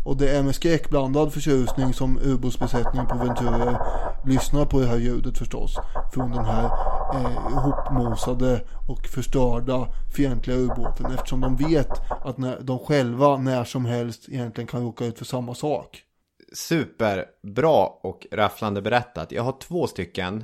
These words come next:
Speaker 2: eh, kommentarer.
Speaker 1: Ja, och jag har ett citat här sen.
Speaker 2: Okej, vill du köra citatet först?
Speaker 1: Ja, gärna. Priestley och Sewell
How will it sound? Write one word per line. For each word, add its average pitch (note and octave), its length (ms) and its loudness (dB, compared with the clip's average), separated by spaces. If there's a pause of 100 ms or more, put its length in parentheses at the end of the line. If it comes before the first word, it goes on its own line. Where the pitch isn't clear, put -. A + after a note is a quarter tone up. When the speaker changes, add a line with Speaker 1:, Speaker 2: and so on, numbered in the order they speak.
(120)
Speaker 2:
eh, F2+ 100 -14 (140)
kommentarer. G2 600 -6 (160)
Speaker 1:
Ja, D3 360 -6
och D3 80 -8
jag C#3+ 80 -6
har E3+ 140 -6
ett E3+ 80 -10
citat E3 400 -10
här B2+ 80 -12
sen. B2+ 240 -18 (220)
Speaker 2:
Okej, B2+ 400 -4
vill A#2 160 -8
du A#2+ 80 -4
köra C3 180 -2
citatet D#3 400 -4
först? - 340 -8 (340)
Speaker 1:
Ja, F#3 200 4
gärna. D#3+ 340 2 (760)
Priestley F3+ 680 2
och - 220 -6
Sewell C#3 600 2